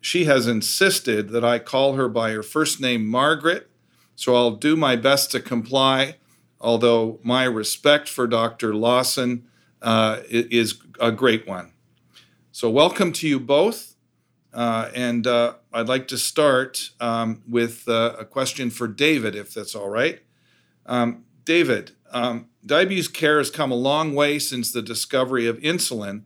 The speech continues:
I-, I'm curious, though, being a broadcaster all of these years in your career, uh, what was it like doing your job while constantly having to manage your diabetes? That must have been complicated.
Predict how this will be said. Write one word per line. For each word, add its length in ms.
I-, 140
I'm 180
curious, 540
though, 380
being 340
a 60
broadcaster 1160
all 300
of 120
these 380
years 640
in 180
your 120
career, 760
uh, 200
what 200
was 160
it 160
like 320
doing 260
your 140
job 600
while 420
constantly 880
having 320
to 120
manage 540
your 140
diabetes? 720
That 160
must 260
have 140
been 320
complicated. 840